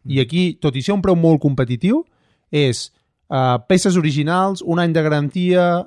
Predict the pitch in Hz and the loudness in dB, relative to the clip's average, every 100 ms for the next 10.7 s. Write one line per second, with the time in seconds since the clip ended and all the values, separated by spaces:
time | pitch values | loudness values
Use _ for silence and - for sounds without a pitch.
0 | - 135 127 127 123 120 117 110 113 _ | -4 -4 -2 -2 -2 -4 -6 -12 -18 _
1 | _ _ _ _ _ _ - 160 170 196 | _ _ _ _ _ _ -6 0 0 2
2 | 180 160 180 190 156 143 117 127 107 131 | -2 0 2 2 2 0 -4 -6 -4 -4
3 | 123 127 190 180 156 143 127 135 208 139 | -2 -2 0 2 2 0 0 -2 -2 -2
4 | 120 135 135 143 127 196 190 160 160 240 | -6 -8 -6 -6 -4 -2 -2 -2 -2 -2
5 | - 156 135 131 139 131 131 131 127 127 | -4 -8 -6 -8 -8 -6 -6 -4 -4 -6
6 | 120 _ _ _ 139 147 135 139 135 131 | -10 _ _ _ -6 0 0 0 -2 -4
7 | 131 131 139 131 127 151 135 131 127 135 | -6 -6 -6 -6 -4 -2 -2 -2 -4 -6
8 | 131 127 127 123 127 131 131 131 127 127 | -6 -6 -6 -4 -2 -2 -2 -4 -4 -4
9 | 131 127 127 123 131 127 127 127 127 - | -2 -2 -2 -2 -2 -2 -2 -2 -4 -2
10 | 139 135 131 131 131 165 180 | -2 -2 -2 -2 -4 -2 -2